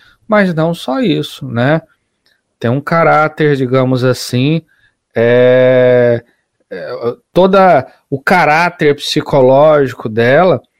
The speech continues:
igualmente se apresenta, de maneiras que não só fisicamente é possível, foi possível reconhecê-la, mas também é o seu caráter, que ele,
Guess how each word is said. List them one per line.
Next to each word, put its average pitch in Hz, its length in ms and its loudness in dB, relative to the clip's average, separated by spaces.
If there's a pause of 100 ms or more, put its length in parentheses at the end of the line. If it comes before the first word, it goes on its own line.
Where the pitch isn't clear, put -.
(360)
igualmente 151 680 0
se - 80 -6
apresenta, 175 880 -2 (240)
de 160 280 -8
maneiras 196 460 0
que 240 300 -4 (300)
não 226 240 2
só 208 340 -2
fisicamente 202 1120 -2
é - 20 -6
possível, 139 1000 -2 (500)
foi 196 220 0
possível 160 600 -2
reconhecê-la, 165 1160 0 (400)
mas 143 500 -2
também 202 760 0 (600)
é 175 600 2
o 175 80 -2
seu 180 180 -2
caráter, 190 840 -2 (240)
que 302 120 -4
ele, 214 400 0